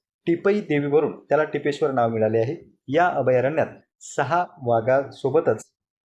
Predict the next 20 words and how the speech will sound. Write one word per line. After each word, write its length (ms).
एकशे 320
ब्याऐंशी 400
अधिक 300
पक्ष्यांच्या 360
प्रजाती 500
आहेत. 180
अभयारण्य 380
वाघासोबत 400
पहा, 240
सहा 380
दुर्मिळ 480
सरपटणाऱ्या 520
प्रजाती 320
आहेत 180
आणि 160
एकशे 180
ब्याऐंशी 340
पक्ष्यांच्या 400
प्रजाती 340
आहेत. 120